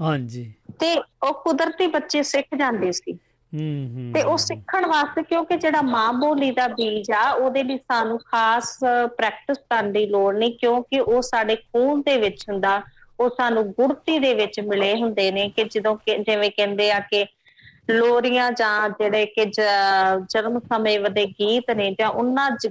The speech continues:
Speaker 2: ਗੀਤਾਂ ਵਿੱਚ ਪੈਦਾ ਹੁੰਦਾ ਤੇ, ਅ, ਅਲਾਹੁਣੀਆਂ ਦੇ ਵਿੱਚ,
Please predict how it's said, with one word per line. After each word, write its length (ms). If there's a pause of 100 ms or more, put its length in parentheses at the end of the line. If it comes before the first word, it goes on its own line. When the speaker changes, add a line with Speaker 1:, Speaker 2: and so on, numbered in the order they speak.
Speaker 2:
ਗੀਤਾਂ 380
ਵਿੱਚ 180 (140)
ਪੈਦਾ 340
ਹੁੰਦਾ 400
ਤੇ, 300
ਅ, 40 (440)
ਅਲਾਹੁਣੀਆਂ 560
ਦੇ 140
ਵਿੱਚ, 200